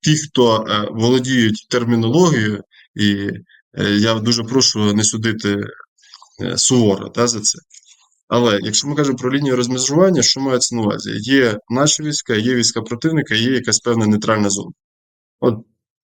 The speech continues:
це лінія розмежування. Лінія бойового зіткнення —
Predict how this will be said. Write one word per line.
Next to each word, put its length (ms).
це 160
лінія 240
розмежування. 600
Лінія 320
бойового 360
зіткнення — 540